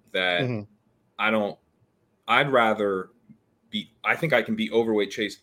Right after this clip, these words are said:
Speaker 1: and overweight Jefferson and even with the field on the top three guys, which is where I wanna be.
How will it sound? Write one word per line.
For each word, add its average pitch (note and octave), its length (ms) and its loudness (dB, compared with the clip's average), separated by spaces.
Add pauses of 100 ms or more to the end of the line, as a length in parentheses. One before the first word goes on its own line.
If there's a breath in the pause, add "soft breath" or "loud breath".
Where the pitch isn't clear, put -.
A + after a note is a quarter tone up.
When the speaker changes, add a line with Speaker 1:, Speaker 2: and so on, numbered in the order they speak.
Speaker 1:
and B2+ 180 -2
overweight F2+ 320 -4
Jefferson F2+ 580 -8
and F2+ 220 -14
even G#2+ 240 -4
with F2+ 140 -8
the F2+ 40 -16
field F#2 300 -8
on F2 80 -10
the D#2+ 80 -8
top D#2+ 260 -10
three E2+ 220 -12
guys, C#2+ 380 -16 (400)
which F2+ 160 -12
is - 80 -16
where F2 180 -2
I D#2+ 140 -4 (420)
wanna F#2 240 -8
be. - 220 -14